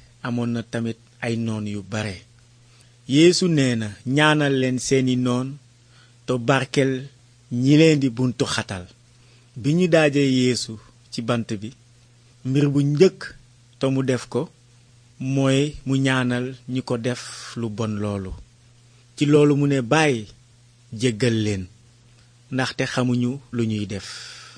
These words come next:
Te Yeesu daa bëgg xaritam yépp def ni moom. Bi muy dee ci bant bi ngir ñun ñépp, moom xamle na ne ku bëgg doo def dara lu ñaaw sa moroom. Te bi muy ñaanal ay noonam, ñaanal nañu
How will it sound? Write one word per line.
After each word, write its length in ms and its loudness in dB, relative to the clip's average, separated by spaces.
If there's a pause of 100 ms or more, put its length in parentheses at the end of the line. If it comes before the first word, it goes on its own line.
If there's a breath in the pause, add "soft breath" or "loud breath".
(680 soft breath)
Te 80 -2
Yeesu 300 4
daa 180 2
bëgg 360 0
xaritam 540 0
yépp 200 4 (280)
def 360 -2
ni 120 0
moom. 340 -4 (600 soft breath)
Bi 100 2
muy 240 4
dee 260 6
ci 100 -4
bant 300 0
bi 140 -2 (120)
ngir 260 2
ñun 260 2
ñépp, 180 0 (680)
moom 300 2
xamle 480 0
na 160 0
ne 140 -4 (600)
ku 100 0
bëgg 280 4 (300)
doo 220 0
def 180 -4
dara 300 0
lu 160 4
ñaaw 300 0 (100)
sa 220 -6
moroom. 360 -6 (1080)
Te 80 -6
bi 120 0
muy 220 6
ñaanal 460 2 (240)
ay 180 0
noonam, 440 0 (280)
ñaanal 480 0
nañu 240 -2